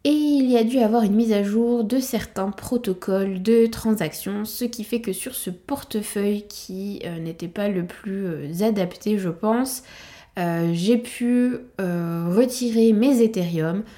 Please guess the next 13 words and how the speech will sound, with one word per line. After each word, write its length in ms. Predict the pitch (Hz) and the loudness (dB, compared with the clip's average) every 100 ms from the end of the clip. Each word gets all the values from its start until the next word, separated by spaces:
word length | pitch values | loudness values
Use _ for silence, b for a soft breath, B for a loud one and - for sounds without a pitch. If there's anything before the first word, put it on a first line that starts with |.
| B B - | B B 0
mais 280 | 202 226 | 4 4
je 140 | 190 180 | 4 -2
sais 240 | 175 226 | 0 -2
que 140 | 226 180 | -2 -4
j'ai 240 | 196 214 | -2 -2
quelques 320 | 208 180 233 | -4 -4 -2
Bitcoin 640 | 208 202 202 - 208 208 208 - | -2 -4 -6 -4 -2 0 -2 -2
et 260 | 240 247 - | -2 -2 -6
Litecoin 480 | 220 190 185 185 180 | -6 -4 -4 -4 -4
qui 180 | 185 - | -4 -4
sont 200 | 226 247 | 0 0
coincés 500 | 247 - 208 202 240 | 0 0 -2 -2 -4
dessus. 460 | 202 180 - 165 | -2 -4 -4 -8